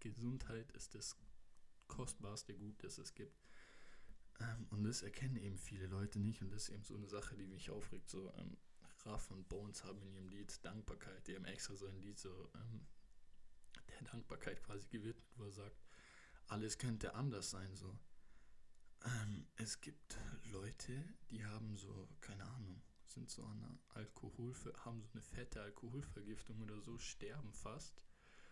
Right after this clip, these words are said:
Und sie sind nicht dankbar, dass sie überlebt haben. Also ich,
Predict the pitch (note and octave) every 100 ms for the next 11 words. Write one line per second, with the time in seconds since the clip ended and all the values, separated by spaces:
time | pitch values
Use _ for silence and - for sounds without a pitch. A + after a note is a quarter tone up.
0 | - - - G#2+ G2 G#2+ F#2 G#2 C#3 D3
1 | B2 B2 - - - F#2 A2+ C#3 - C3+
2 | D#3 - - - - - G2 - - G#2+
3 | G#2+ F#2+ F#2+ G2+ A#2+ C3+ - G#2+ A#2+ G#2
4 | A#2+ A#2+ - F#2+ G2 - - -